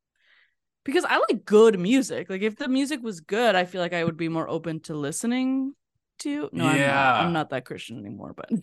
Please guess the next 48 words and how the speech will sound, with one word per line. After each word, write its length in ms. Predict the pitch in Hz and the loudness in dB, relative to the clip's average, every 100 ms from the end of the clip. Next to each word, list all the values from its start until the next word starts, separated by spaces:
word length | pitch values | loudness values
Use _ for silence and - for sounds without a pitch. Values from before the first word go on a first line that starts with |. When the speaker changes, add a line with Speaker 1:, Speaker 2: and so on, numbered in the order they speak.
| 254 - | 0 2
Speaker 1:
<laughs> 340 | 277 - 247 | 2 4 2
but 120 | 240 202 | 0 -2
maybe. 400 | 233 247 226 220 | 4 4 6 4
Speaker 2:
Well, 120 | 175 | 6
it's, 240 | 180 214 - - | 6 4 4 -4
it's 160 | 175 160 | -4 0
funny. 200 | 185 180 | 0 2
One 180 | 151 170 | 2 2
of 80 | |
the 180 | 185 190 | 2 2
reasons, 920 | 151 147 151 143 135 127 127 120 123 - | 0 -2 -2 -2 -4 -4 -4 -6 -8 -8
um, 640 | 113 104 90 90 87 87 _ _ _ _ _ _ _ | -6 -6 -6 -8 -14 -16 _ _ _ _ _ _ _
I 80 | 117 | -10
don't 100 | 135 | -6
wanna 140 | 123 104 | -4 -2
say 200 | 107 92 | -2 -4
it 120 | 95 | -2
died 360 | 98 87 87 | -2 0 -2
because 200 | 104 110 | -6 -8
it's 160 | 101 - | -6 -4
still 180 | - 123 | 0 0
making, 480 | 107 92 - 90 90 | 0 -2 -6 -8 -6
like, 220 | 85 - - | -6 -8 -8
a 100 | 107 | -2
lot 220 | 101 92 | 0 0
of 80 | 90 | -2
money 280 | 90 87 90 | -6 -6 -8
and 120 | 90 | -10
they're 100 | 90 | -8
Speaker 1:
Mm-hmm. 140 | - | -4
Speaker 2:
still, 400 | 92 92 87 - _ _ _ _ _ _ _ 120 | -2 0 -2 -8 _ _ _ _ _ _ _ -2
m-, 160 | 123 | -2
it's 220 | 123 120 | -2 -4
mainly 200 | 127 110 | -2 0
more 160 | 101 101 | 0 0
in 80 | 92 | -2
the 60 | |
worship 360 | 92 90 - - | -4 -6 -6 -6
vein. 200 | 110 107 | -2 0
They're 80 | 123 | 0
still, 200 | 123 127 | -2 -2
like, 120 | 107 | -2
the 80 | 104 | -2
Lauren 240 | 95 92 | -4 -6
Daigles 320 | 92 92 95 98 | -6 -8 -8 -10
of 120 | 95 | -8
the 100 | 107 | -6
world. 340 | 113 120 120 | -4 -4 -6